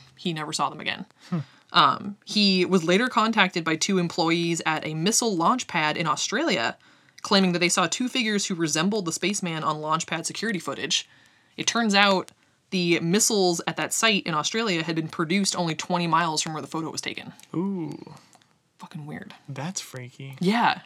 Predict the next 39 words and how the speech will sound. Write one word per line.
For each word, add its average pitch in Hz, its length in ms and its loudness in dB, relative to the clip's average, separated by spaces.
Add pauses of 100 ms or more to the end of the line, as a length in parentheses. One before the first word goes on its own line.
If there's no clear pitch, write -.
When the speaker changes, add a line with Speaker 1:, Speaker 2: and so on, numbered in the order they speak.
Speaker 1:
I 190 80 8
did 202 160 4
not 196 160 6
know 190 140 4
that 170 140 0
part 160 140 -4
of 156 60 -2
the 160 60 -2
story 165 220 -4
until 160 180 -10
I 135 40 -10
looked - 200 -12
it - 60 -16
up. - 140 -14 (300)
Speaker 2:
Wow. 127 220 -16 (240)
Speaker 1:
Yeah. 165 160 -8 (260)
Speaker 2:
So 160 100 -4
there's 143 100 0
something 147 200 -2
about 135 220 -4
those 123 180 -10
missiles 135 320 -8
that 123 120 -10 (720)
whatever 123 440 -10
the 123 80 -10
fuck 120 280 -12
that 123 140 -8
was, 131 220 -4
was 123 120 -12
interested. 127 580 -10
Speaker 1:
Yeah. 196 160 2 (760)
Yeah. 135 140 6
Speaker 2:
Huh. 170 200 0
Speaker 1:
So 180 280 4
kind 220 180 4
of 214 80 0
freaky 202 260 2
that, 165 140 0
like, 160 320 0